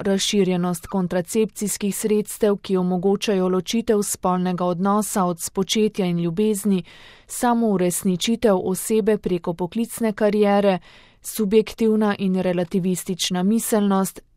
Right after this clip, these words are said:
sekularizacija, ki Boga odriva iz življenja, in ideologija spola.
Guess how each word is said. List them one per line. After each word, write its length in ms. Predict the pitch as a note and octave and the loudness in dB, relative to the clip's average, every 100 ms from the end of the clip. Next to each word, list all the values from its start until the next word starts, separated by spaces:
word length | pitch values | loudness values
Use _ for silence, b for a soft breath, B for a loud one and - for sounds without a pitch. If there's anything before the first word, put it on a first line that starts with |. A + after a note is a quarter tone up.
| - | -10
sekularizacija, 1200 | - A3 A3+ G#3+ G#3 G#3 F#3+ A3+ A#3 - A#3 A3+ | 0 2 4 2 2 0 2 2 2 0 0 0
ki 200 | - G3+ | -2 -2
Boga 360 | F3 F3+ F#3+ F#3 | 0 2 2 2
odriva 520 | F#3 E3+ G#3+ A3+ F#3 | 0 0 0 2 2
iz 120 | F3+ | 0
življenja, 720 | E3 F3+ F#3+ G#3+ A#3 A3+ G3+ F#3+ _ | 0 0 2 0 0 2 0 -2 _
in 140 | A#3+ | -2
ideologija 800 | A#3+ A#3 A#3+ B3 A#3+ G#3 G#3+ G#3 | 2 4 4 2 0 2 4 4
spola. 580 | - - G#3 F3+ F3 | 0 -2 0 2 0